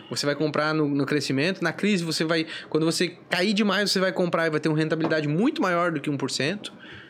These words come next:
como eu tive em dois mil e vinte, quatrocentos por cento em ações. Então, você vai ter essas oportunidades. Agora, por que que não dá certo, então? Por que que a gente não se aposenta com setenta mil?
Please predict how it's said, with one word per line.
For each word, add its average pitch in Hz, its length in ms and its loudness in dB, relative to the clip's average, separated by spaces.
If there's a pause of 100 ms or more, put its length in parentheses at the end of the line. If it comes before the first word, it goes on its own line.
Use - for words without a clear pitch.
(160)
como 156 180 0
eu 147 60 4
tive 156 260 0
em 143 40 2
dois 135 120 2
mil 131 140 0
e 120 40 0
vinte, 147 280 -4
quatrocentos 139 340 -4
por 120 140 -8
cento 135 260 -4
em 123 80 -4
ações. 160 500 -8 (440)
Então, 185 220 -2 (340)
você 135 180 -2
vai 160 200 0
ter 165 400 -2
essas 117 300 -4
oportunidades. 113 800 -2 (320)
Agora, 120 480 0 (1400)
por 151 140 0
que 214 140 0
que 226 100 0
não 208 120 2
dá 202 120 2
certo, 160 300 0
então? 131 260 0
Por - 180 -10
que 180 80 0
que 196 140 -2
a 165 40 0
gente 165 220 0
não 165 80 2
se 156 80 0
aposenta 139 420 0
com 131 120 -2
setenta 117 420 -2
mil? 101 240 0